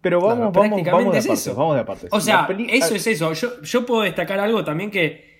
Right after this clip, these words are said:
Speaker 3: la película es, como dice Fr-, eh, Franco, mirá, te, te digo
Speaker 2: Mm.
Speaker 3: tu nombre.
Speaker 2: ¿Quién es?
Speaker 3: Es alucinante y rarísima con un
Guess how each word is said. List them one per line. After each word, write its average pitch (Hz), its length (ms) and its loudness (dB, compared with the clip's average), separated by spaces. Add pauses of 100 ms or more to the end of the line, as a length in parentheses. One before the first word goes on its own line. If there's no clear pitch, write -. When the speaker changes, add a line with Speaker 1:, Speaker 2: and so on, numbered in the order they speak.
(240)
Speaker 3:
la 139 180 -2
película 208 360 0
es, - 340 -6 (760)
como 156 200 -4
dice 156 220 -4
Fr-, 175 220 -4
eh, 135 140 -6
Franco, 127 560 -4
mirá, 120 260 -12
te, 123 260 -10
te 123 200 -10
digo 143 180 -2
Speaker 2:
Mm. 190 60 -6
Speaker 3:
tu 135 80 -8
nombre. 120 420 -10 (220)
Speaker 2:
¿Quién 156 180 -8
es? 110 240 -12
Speaker 3:
Es - 560 -4 (560)
alucinante 262 880 -2
y 151 140 0
rarísima 226 1000 -2 (340)
con 196 260 -2
un 254 480 -4